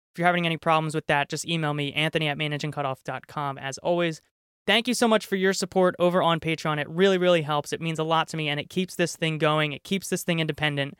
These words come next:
And, uh, the direct support has just been absolutely incredible. So thank you so much for all of your support. So these meandering kind of thoughts I have on E E L V. I've been thinking a lot about it 'cause we had that R F P come out. We'll start to get responses to that soon.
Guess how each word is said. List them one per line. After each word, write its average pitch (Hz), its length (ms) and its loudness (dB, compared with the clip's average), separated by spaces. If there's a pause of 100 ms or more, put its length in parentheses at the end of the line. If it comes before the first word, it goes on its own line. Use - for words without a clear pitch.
(340)
And, 139 320 -2
uh, 131 240 -2
the 147 80 -4
direct 175 320 2
support 170 360 0
has 151 80 -6
just 151 180 -6
been 147 160 -6
absolutely 165 460 -2
incredible. 139 480 -4
So 135 120 -10
thank 175 300 0
you 170 80 -6
so 165 180 0
much 139 280 -4 (320)
for 175 120 2
all 147 200 4
of 143 100 -2
your 135 120 -6
support. - 420 -10 (1080)
So 226 180 6
these 233 200 2
meandering 247 460 4
kind 208 180 2
of 175 60 -8
thoughts 160 260 2
I 165 80 2
have 151 240 0
on 147 120 -2
E 160 280 -4
E 151 40 0
L 143 120 2
V. 131 320 -8 (840)
I've 196 100 4
been 226 120 2
thinking 269 180 4
a 240 60 6
lot 220 140 6
about 180 220 4
it 180 80 2
'cause 165 320 -2
we 170 300 -4 (120)
had 202 180 0
that 233 160 4
R 208 140 6
F 190 120 2
P 190 100 0
come 170 220 0
out. 160 300 2
We'll 160 260 0
start 196 240 4
to 214 80 -2
get 202 120 2
responses 170 440 0
to - 100 -10
that 156 160 2
soon. 151 520 0